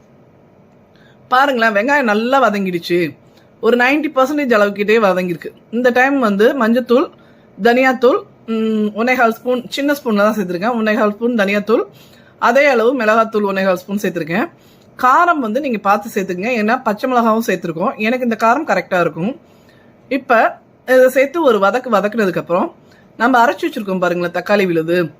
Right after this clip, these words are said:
அதை வந்து நான் நல்லா தண்ணியா தான் அரைச்சிருக்கேன். இந்த சட்னி வந்து தண்ணியா இருந்ததுனால தான் ரொம்ப டேஸ்டா இருக்கும். So இந்த அளவுக்கு தண்ணி சேர்த்து, ஆ, கொதிக்க விடுங்க.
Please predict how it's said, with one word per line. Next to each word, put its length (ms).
அதை 220
வந்து 160
நான் 220
நல்லா 220
தண்ணியா 420
தான் 160
அரைச்சிருக்கேன். 480
இந்த 140
சட்னி 300
வந்து 260
தண்ணியா 400
இருந்ததுனால 400
தான் 160
ரொம்ப 280
டேஸ்டா 380
இருக்கும். 360
So 180
இந்த 260
அளவுக்கு 240
தண்ணி 260
சேர்த்து, 480
ஆ, 280
கொதிக்க 340
விடுங்க. 260